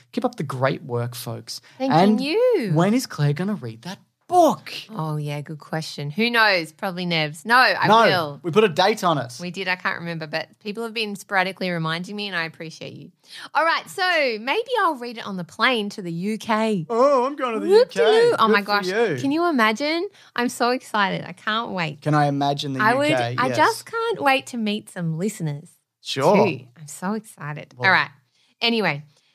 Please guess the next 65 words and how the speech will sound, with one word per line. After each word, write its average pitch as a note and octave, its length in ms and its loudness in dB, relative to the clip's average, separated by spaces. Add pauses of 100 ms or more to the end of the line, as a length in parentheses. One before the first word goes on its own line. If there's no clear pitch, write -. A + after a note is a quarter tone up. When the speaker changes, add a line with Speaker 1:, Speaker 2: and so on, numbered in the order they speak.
(140)
Speaker 2:
this D#4+ 320 2
is G#4 120 0
an D4+ 120 -2
email A#3+ 440 0
from G#3 160 -8
a G3+ 80 -4
wonderful C#4 460 -6
person E3 440 -6
called G3+ 220 -10
Jake D#3+ 280 -6
Simpson. E4 460 -2
He B3 60 2
Speaker 1:
Oh, G4 160 4
Speaker 2:
sent D#4 180 2
Speaker 1:
email. F4+ 120 4
Speaker 2:
it D4 80 4
on A#3+ 300 4
May A#3 180 0
the G#3+ 80 -4
fourth. A3 400 0
May F3 120 -4
the E3+ 80 -6
fourth F3 300 -8
be F3+ 120 -8
with F#3 180 -6
you, E3+ 100 -8
Jake. E3 340 -2 (420)
"Hello, D4+ 300 6
James C4+ 260 0
and C4 80 -8
Claire. C4+ 380 -2
I've B3+ 120 -2
got B3+ 120 0
a B3 40 -2
recommendation A#3+ 680 -4
that G#3+ 80 -2
I F#3+ 80 2
reckon G3 340 -4
might E3+ 220 0
suit B3+ 220 -6
both C#4+ 240 0
of C4 120 -4
you. C4+ 240 2
I F#3 120 4
Speaker 1:
Oh - 40 -4
Speaker 2:
saw - 120 -4
Speaker 1:
my G#2+ 80 -6
Speaker 2:
Chris F#4+ 200 -2
Speaker 1:
God. - 80 -8
Speaker 2:
Ryan G3+ 320 2
last D#3 280 -6
year D#3 120 -4
at - 140 -12
the C#3 60 -14
Grapes G3 320 2
of B3 100 -2
Mirth A#3 320 -4
Festival, E3 580 -6 (260)
Comedy C#4+ 340 2
at C#4 80 2
a B3 40 4
Winery, G3 540 2
a - 40 -10
genius D#3+ 420 -6
idea, C#3 440 -10